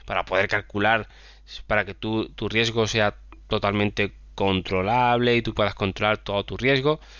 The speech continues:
Y esto es cuestión de saber cómo hacerlo, ¿vale? Y luego, mm, también de que depende elegir corto, medio o largo plazo, pues de tu nivel de conocimientos.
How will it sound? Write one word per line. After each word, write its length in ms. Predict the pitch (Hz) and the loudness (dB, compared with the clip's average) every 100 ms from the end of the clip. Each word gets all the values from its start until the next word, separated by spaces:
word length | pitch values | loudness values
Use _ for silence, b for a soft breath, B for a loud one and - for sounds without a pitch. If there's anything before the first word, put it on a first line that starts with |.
| B B | B B
Y 120 | 104 | -6
esto 200 | 98 127 | -4 0
es 100 | 110 | -2
cuestión 420 | - 95 117 156 | -2 -4 2 2
de 120 | 139 92 | 2 -2
saber 480 | - 90 135 165 - | -4 0 0 0 -10
cómo 240 | - 95 175 | -14 -12 -10
hacerlo, 360 | - 214 143 - - B B - | -4 -4 -6 -12 -20 B B -8
¿vale? 240 | 127 180 B B B B - | -6 -4 B B B B 0
Y 280 | 185 - - - | 2 0 -6 -2
luego, 440 | 139 160 175 202 - | 2 4 6 4 4
mm, 140 | 135 | 2
también 300 | 131 127 160 | 2 4 4
de 100 | 170 | 4
que 100 | 165 | 2
depende 460 | 156 165 170 160 - | 2 2 4 4 2
elegir 400 | 156 151 - 139 | 2 2 0 -2
corto, 320 | - 165 - | 0 0 2
medio 200 | 151 151 | 2 2
o 40 | 147 | 2
largo 180 | 143 180 | 0 -2
plazo, 280 | 233 - 123 | -2 -2 -2
pues 280 | 131 120 | 2 2
de 120 | 127 127 | 2 2
tu 100 | 123 | 2
nivel 240 | 117 107 | 4 2
de 80 | 98 | 0
conocimientos. 640 | 95 87 85 85 - 127 | -2 -4 -4 -4 -2 -4